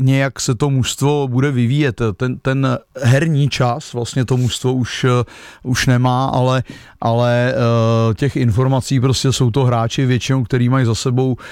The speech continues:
eh, já nechci říct, eh, jeden, je-, je-, je-, jeden ročník jako o, o kvalifikaci na, na Euro,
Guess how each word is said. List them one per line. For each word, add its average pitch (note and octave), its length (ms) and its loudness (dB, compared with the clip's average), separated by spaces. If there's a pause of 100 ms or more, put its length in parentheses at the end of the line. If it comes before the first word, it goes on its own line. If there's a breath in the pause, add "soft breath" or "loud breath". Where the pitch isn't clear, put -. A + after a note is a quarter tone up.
(340 loud breath)
eh, A2+ 80 2
já A#2 140 2
nechci A#2+ 260 0
říct, B2 320 0
eh, B2+ 40 4 (720)
jeden, A#2 640 0 (560)
je-, - 260 -2
je-, A#2 500 0
je-, A2 240 2
jeden A#2+ 360 2
ročník A#2 400 0
jako C3 220 0
o, A2+ 320 2
o G#2+ 40 -2
kvalifikaci B2+ 720 0
na, G#2 280 0
na G2+ 360 0
Euro, A#2+ 400 2